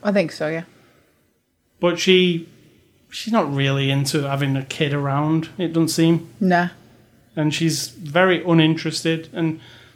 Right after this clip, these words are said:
Speaker 2: the scene where she has to break it to young Theo, that, spoiler, we're already in spoiler territory, that her father has di-, his father has died,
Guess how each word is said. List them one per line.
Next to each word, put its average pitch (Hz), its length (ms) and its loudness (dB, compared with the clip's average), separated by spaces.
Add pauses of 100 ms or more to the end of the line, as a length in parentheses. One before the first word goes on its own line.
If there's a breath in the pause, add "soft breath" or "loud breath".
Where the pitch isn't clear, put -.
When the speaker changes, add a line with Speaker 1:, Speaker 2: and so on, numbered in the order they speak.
(200 loud breath)
Speaker 2:
the 160 80 -4
scene 220 400 2
where 180 200 4
she 180 180 -4
has 175 240 0
to 165 80 -6
break 156 520 -2
it 156 220 -4 (400)
to 156 440 2 (560)
young 151 300 0
Theo, 139 460 -4 (960)
that, 139 300 -6 (640)
spoiler, 131 540 0 (120)
we're 143 140 0
already 131 320 2
in 127 100 -4
spoiler 127 380 -6
territory, 135 400 -10 (560 soft breath)
that 156 140 0
her 139 60 -6
father 151 420 0
has 131 120 -4
di-, 156 280 -4
his 160 180 -4
father 175 320 2
has 127 120 -4
died, 131 440 -8